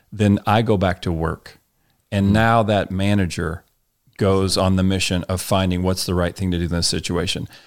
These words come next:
Speaker 1: What we don't want is the person to keep climbing the chain of command, because they just wasted seven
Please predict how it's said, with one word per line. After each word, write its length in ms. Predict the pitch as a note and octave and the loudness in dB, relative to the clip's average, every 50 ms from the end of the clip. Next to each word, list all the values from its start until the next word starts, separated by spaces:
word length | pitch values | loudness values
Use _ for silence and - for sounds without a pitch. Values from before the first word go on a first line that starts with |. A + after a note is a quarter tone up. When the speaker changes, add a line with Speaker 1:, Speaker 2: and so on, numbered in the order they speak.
| - _ _ | -20 _ _
Speaker 1:
What 160 | A#2 A2 - | -2 0 2
we 120 | A2+ G#2+ | 2 2
don't 300 | F#2+ A#2 A#2+ C3 C#3+ - | 4 4 4 4 4 2
want 260 | A#2 G#2+ G#2 G2+ - | 0 0 0 0 0
is 160 | - G2+ F#2+ - | 0 -2 -2 -2
the 80 | G2+ | -2
person 360 | - - A2+ G#2+ - - F#2 | -2 0 -2 -2 0 0 -2
to 80 | E2+ F#2 | -4 -4
keep 320 | - - A2+ G#2+ - - | -4 -4 -4 -4 -4 -6
climbing 420 | - - - G2+ G2 G2+ G2 F#2+ F2+ | -8 -4 -2 0 0 0 0 0 -2
the 60 | F2+ | -2
chain 260 | F2+ - G2 F#2+ F#2 | -4 -4 -2 -2 -2
of 80 | F2+ F2 | -2 -2
command, 460 | - G2 F2+ F2+ F2 F2 G2 A#2+ - - - - - _ _ | -2 -2 -2 0 0 0 -2 -4 -6 -8 -16 -20 -20 _ _
because 260 | - A#2 - B2 G#2+ G2 | -10 -2 0 0 2 4
they 140 | B2 B2+ | 2 2
just 240 | C3+ E3 E3+ D3 - | 2 0 -2 -4 0
wasted 440 | A2+ G#2+ G#2+ G#2 - - - G2 F2 | 0 2 2 0 0 -2 -4 -4 -2
seven 480 | - - - A2 G2+ G2+ G2+ G2+ G2 | -2 0 2 2 2 2 0 0 -2